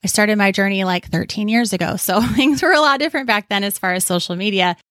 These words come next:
Things weren't marketed as far as actually teaching you, like, what you are doing is building muscle. And so it was not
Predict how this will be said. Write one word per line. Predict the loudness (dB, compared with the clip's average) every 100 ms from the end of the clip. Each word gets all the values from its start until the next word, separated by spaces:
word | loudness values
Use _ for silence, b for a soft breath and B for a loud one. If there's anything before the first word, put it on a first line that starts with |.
| _ _
Things | 0 2 2
weren't | 2 2
marketed | 4 2 2 0 2
as | 0 2
far | 2 2
as | 2 -2 -2
actually | 0 0 0 0
teaching | 0 -2 -2 -2
you, | -2
like, | -4 -2
what | 0 0
you | 0
are | 0
doing | -2 -4 -6
is | -4
building | -2 -2 -4
muscle. | -8 -8 -6 -8 -10 _ _ -6
And | -2 2
so | 4 4 2 2
it | 2 4
was | 4 2 -4
not | 0 2 4 4 2